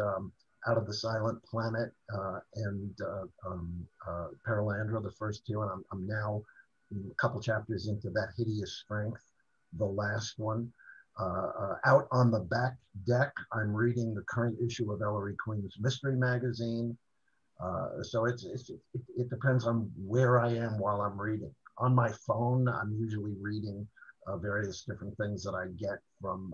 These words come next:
uh, uh, uh, the Black Cat Mystery and Science Fiction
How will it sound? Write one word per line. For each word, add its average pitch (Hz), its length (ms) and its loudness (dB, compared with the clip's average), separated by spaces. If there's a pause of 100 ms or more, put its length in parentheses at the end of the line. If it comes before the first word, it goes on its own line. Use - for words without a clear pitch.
uh, 92 60 -6
uh, 85 680 -8
uh, 85 40 -8 (100)
the 85 140 -8
Black 117 280 0 (140)
Cat 107 180 -2 (140)
Mystery 107 460 -4
and 98 160 -8
Science 104 500 -8
Fiction 101 280 -10